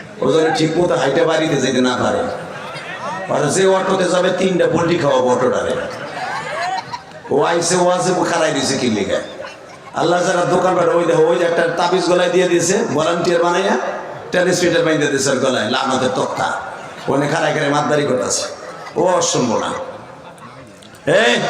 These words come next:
এক মিনিট তেরো সেকেন্ড টাইম দিলাম, যেখানে দোকানদারি আছে, ওই দোকানের লাইনটা, কারেন্টের লাইন কেটে দেন। দশটার বেশি বাজে এখন, সব কারেন্টের লাইন কেটে দিলে সব মানুষগুলো ভিতরে আসবে।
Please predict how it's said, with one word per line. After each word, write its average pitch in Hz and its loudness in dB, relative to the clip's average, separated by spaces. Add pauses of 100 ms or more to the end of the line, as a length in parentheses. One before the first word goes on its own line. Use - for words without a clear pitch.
(440)
এক 208 -2 (100)
মিনিট 208 2
তেরো 196 2 (100)
সেকেন্ড 196 2
টাইম 180 2
দিলাম, 175 2
যেখানে 170 2 (100)
দোকানদারি 175 2
আছে, - 2 (260)
ওই 147 2 (100)
দোকানের 160 0
লাইনটা, 151 0 (100)
কারেন্টের 147 0
লাইন 135 0
কেটে 117 0
দেন। 104 -2 (1080)
দশটার 170 2
বেশি 160 2
বাজে 131 0
এখন, - -2 (480)
সব 214 0 (100)
কারেন্টের 185 2
লাইন 185 2
কেটে 185 0
দিলে 196 2
সব 170 0
মানুষগুলো 160 2
ভিতরে 143 0
আসবে। - 0